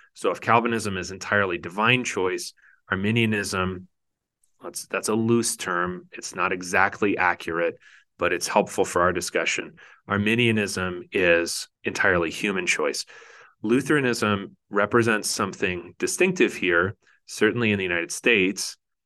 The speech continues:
that we would say if anyone goes to heaven, it is due to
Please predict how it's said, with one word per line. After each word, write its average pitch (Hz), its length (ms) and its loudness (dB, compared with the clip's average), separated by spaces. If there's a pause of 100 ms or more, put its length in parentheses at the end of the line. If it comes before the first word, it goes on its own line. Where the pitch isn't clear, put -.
(240)
that 98 480 0
we 110 200 -2
would 117 160 2
say 98 460 -2 (200)
if 104 180 -2
anyone 113 680 0 (100)
goes 104 420 0
to 87 120 -4
heaven, 117 600 0 (360)
it 101 120 0
is 95 160 -4
due 104 220 2
to 92 480 -2